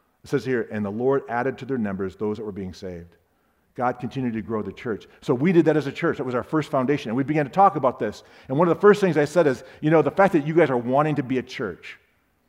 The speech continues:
that you guys are wanting to be the church, the first church among the Buryat Nation, it's a pretty amazing thing." And there are people around the world, churches around the world, praying for this moment at this time.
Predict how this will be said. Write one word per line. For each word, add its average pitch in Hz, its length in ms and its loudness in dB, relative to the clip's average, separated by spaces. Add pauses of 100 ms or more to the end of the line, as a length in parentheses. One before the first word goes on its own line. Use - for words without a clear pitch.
(400)
that - 160 -10
you 160 60 6
guys 175 120 6
are 151 60 4
wanting 147 220 2
to 135 40 0
be 123 140 0
the 107 300 0
church, - 500 -8 (460)
the 113 100 -6
first - 400 0
church 147 240 -6
among 117 140 -4
the 107 80 -4
Buryat 117 320 0
Nation, 98 400 -10 (500)
it's - 140 -14
a - 20 -12
pretty 165 160 2
amazing 131 300 -2
thing." 131 260 -4 (160)
And 123 160 -4
there 120 80 0
are 107 80 0
people 175 400 -4
around 123 320 -2
the 135 60 -4
world, 120 340 -4
churches 196 640 0
around 117 240 0
the 127 80 -6
world, 110 240 -4
praying 135 340 -4
for 120 80 -12
this 101 180 -8
moment 110 300 -6
at 92 80 -14
this 101 140 -14
time. 95 320 -10